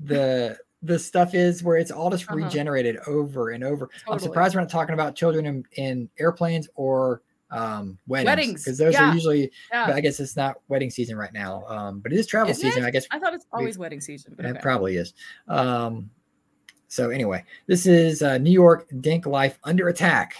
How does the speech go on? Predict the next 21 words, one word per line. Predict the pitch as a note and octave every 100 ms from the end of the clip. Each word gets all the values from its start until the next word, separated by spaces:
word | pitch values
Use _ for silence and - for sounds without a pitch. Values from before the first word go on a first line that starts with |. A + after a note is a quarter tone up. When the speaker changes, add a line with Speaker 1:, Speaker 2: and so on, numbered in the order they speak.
| -
Speaker 1:
And | F3+ F3+ G3 C#3
this | C#3 C#3+
Speaker 2:
Oh, |
Speaker 1:
is | B2+
Speaker 2:
New |
Speaker 1:
by | A#2+ A#2 A2+
Speaker 2:
York | A#2
Speaker 1:
someone, | C3 C3
Speaker 2:
Dink | B2 -
Speaker 1:
this |
Speaker 2:
Life. | D3+ B2 -
Speaker 1:
goes | C3 B2+
by | A2+ A2
Hyde. | - - C#3 D3 D3 D3+ - _ _ _ _ _ _ -
This | E3 F3
is | D3
published | D3 C3 B2 -
May | G2+ F#2+ F#2+ F2+
thirtieth, | - B2 A#2 G#2+
twenty | - G#2 F#2 F2+
twenty-three. | - F2+ D3 D#3+ D#3 D3